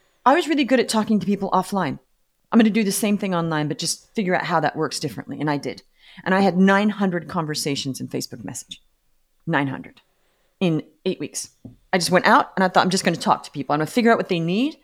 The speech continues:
And I changed my market because I realized talking to people that coaches were desperate. And I thought, "Oh my gosh, there's all these coaches," and I'm a coach and I'd coached certain coaches and consultants.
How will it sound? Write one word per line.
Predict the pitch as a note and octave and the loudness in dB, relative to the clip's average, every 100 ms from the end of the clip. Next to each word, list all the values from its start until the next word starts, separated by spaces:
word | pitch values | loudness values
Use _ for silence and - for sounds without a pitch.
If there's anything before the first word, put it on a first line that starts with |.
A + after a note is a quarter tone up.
| _ - - - | _ -20 -20 -2
And | G3+ | 0
I | |
changed | G3+ - D#4+ F#4 D#4 | 0 0 0 0 2
my | C4+ | 4
market | A#3+ D4+ - - - | 4 2 0 -2 -2
because | A#3+ G#3 | -4 -2
I | |
realized | G3+ B3 D#4 G#3 F#3 | 0 0 2 2 0
talking | - C4 C#4 G#3 | -2 -4 -2 -4
to | |
people | - D3+ G3+ B3 - _ _ _ _ | -4 -6 -6 -6 -12 _ _ _ _
that | B3 A#3+ | 0 0
coaches | - E4+ A4+ C4+ G#3+ - - _ _ - | 0 0 0 0 0 -2 -8 _ _ -4
were | A3 - _ F#3+ - | -2 -2 _ -16 0
desperate. | E4+ G4 - - - _ _ _ _ | 2 2 -2 -6 -10 _ _ _ _
And | B3 | 0
I | B3+ | 4
thought, | C4 | 6
"Oh | C#4 A4+ | 6 6
my | C#4+ | 4
gosh, | - B4 | 4 2
there's | - G#3 - - | 2 0 0 4
all | C4 | 4
these | F4+ A3+ | 4 0
coaches," | - C#4 - D#3 | 0 -2 0 0
and | D#3+ | 2
I'm | B3+ | 4
a | A3 | 2
coach | - F3+ F3+ | 0 -2 -2
and | |
I'd | D#3 - | -6 -2
coached | C4 B3 - | -2 -2 -4
certain | G3+ E3+ D#3 | -6 -6 -4
coaches | E3+ E3 D#3 | -4 -4 -6
and | D3 | -6
consultants. | E3 - F3 - D3+ | -6 -2 -2 -2 -8